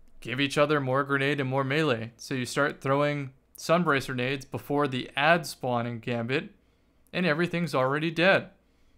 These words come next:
So since I am so efficient with ad clear, I put all the mods into getting as much special ammo as possible, so I can use Izanagi's Burden to invade if nobody invades, or to kill the invader. Then I just use Eager Edge to move around the map.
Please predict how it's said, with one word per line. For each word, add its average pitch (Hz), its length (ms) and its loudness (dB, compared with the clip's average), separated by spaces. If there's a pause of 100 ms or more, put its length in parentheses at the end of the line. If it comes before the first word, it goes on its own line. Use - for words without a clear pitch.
(380)
So - 140 -10
since 170 280 -6
I 139 440 4 (200)
am 120 160 -4
so 156 260 2
efficient 147 440 -2
with 131 160 -2
ad 156 240 4
clear, 143 340 -2 (220)
I 139 100 2
put 147 220 -2
all 143 160 4
the 147 80 0
mods 135 480 0
into 127 600 -4 (500)
getting 147 260 -2
as 131 100 -2
much 135 280 -2
special 147 380 0
ammo 123 260 0
as 113 100 -6
possible, 170 600 -2 (280)
so - 160 -2
I 170 80 4
can 175 160 -2
use 160 160 -2
Izanagi's 143 540 -2
Burden 139 300 0
to 131 120 -4
invade 143 360 0
if 120 80 -8
nobody 123 340 -4
invades, 131 680 0
or 190 140 -2
to 190 80 0
kill 214 220 -2
the 147 100 -2
invader. 113 420 -6 (520)
Then 202 100 0
I 208 100 6
just 185 220 -2
use 185 160 -2
Eager 170 300 0
Edge 147 300 0
to 139 120 -4
move 131 220 -4
around 127 240 2
the 120 80 -4
map. - 260 -8